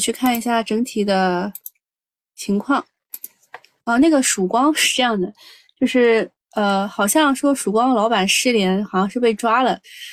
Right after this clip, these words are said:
反正游资想要报到十一块，那就先报吧，我，我们就看戏吧，对吧？昨天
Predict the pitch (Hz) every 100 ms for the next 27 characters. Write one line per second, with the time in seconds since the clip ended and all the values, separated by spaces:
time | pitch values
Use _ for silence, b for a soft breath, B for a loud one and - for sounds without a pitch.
0 | B _ - 202 226 247 240 220 208 -
1 | _ - 226 254 311 285 196 202 247 226
2 | 220 214 220 220 - 208 220 226 - 254
3 | 302 285 214 202 202 196 190 196 226 254
4 | 277 254 - 294 247 220 220 - _ -
5 | 214 202 208 _ b b b b _ _
6 | _ _ _ _ _ _ _ _ _ _
7 | _ 277 - _ - 214 233 254 302 330
8 | 330 311